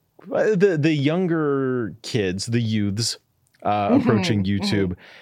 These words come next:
Speaker 1: They see YouTube or TikTok or whatever as the destination, which is really cool. And I think we're gonna see more of that. And with that generational change, people your age, my age, um, the sort of, like, uh,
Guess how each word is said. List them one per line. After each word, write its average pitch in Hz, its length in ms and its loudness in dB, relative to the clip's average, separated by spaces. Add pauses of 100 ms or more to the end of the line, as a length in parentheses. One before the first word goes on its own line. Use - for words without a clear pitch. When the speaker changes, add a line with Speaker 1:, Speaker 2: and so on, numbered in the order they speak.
(120)
Speaker 1:
They 143 240 4
see 170 260 0
YouTube 120 420 0
or 107 100 2
TikTok 95 640 -2
or 85 180 -2
whatever 85 380 -4
as 120 240 -2
the 113 80 -2
destination, 104 760 -4
which 110 180 -4
is 110 120 -2
really 90 280 -2
cool. - 440 -2 (420)
And 107 120 -2
I 104 40 -2
think 107 160 -2
we're 104 100 -2
gonna 101 120 -2
see 107 180 -2
more 139 300 0
of 104 140 -4
that. 90 360 -2 (240)
And 110 220 -2
with 147 240 0
that 127 220 0
generational 101 760 -2
change, 80 600 -6
people 113 680 -2 (220)
your 110 260 0
age, 104 220 -2
my 101 240 -2
age, 92 500 -4 (300)
um, 90 480 -2 (240)
the 107 120 -2
sort 117 200 0
of, 92 100 -2
like, 98 300 -2 (420)
uh, 92 500 -2